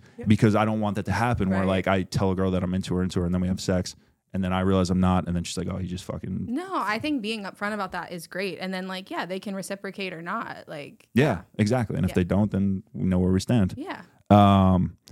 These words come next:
Speaker 2: she wants me but doesn't need me, right? So I think that goes back to, like, having your own shit together. And,
Speaker 1: Yeah.
Speaker 2: um,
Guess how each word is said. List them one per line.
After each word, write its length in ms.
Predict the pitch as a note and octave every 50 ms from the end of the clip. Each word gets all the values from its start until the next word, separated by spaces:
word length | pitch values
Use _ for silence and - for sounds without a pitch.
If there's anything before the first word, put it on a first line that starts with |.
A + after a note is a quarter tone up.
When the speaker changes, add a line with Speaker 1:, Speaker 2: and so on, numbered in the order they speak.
| - -
Speaker 2:
she 420 | - - - G#2+ G#2 G2 G2 F#2+ F#2+
wants 380 | F#2 G2+ G#2 G#2+ G#2+ G#2 -
me 100 | A2+ G#2+
but 120 | G2+ G2+ F#2
doesn't 240 | G2+ G2 F#2+ F#2+ E2+
need 160 | F2+ F#2 F#2
me, 240 | F#2 F2+ G2+ B2+ - _ _ _ _ - -
right? 160 | - G2 G2+ -
So 100 | - G2
I 20 |
think 180 | F#2 G#2+ G#2 F#2+
that 140 | G2+ G2
goes 160 | - - F#2 E2+
back 220 | F#2+ G2 F#2+ F2+
to, 100 | - G2+
like, 120 | F2+ F2+
having 300 | - G2 F2+ F2+ F#2 F2+ F2+
your 80 | F2+ F2+
own 100 | F2+ F#2
shit 200 | - - F2 -
together. 400 | - - F2+ F#2 F2+ F#2 F#2 F#2
And, 80 | F2+
Speaker 1:
Yeah. 180 | F2+ F3+ - - - - - _ _ _ _ -
Speaker 2:
um, 600 | G2 G2 F#2+ F#2 F2+ F2 E2+ E2 E2 E2 - -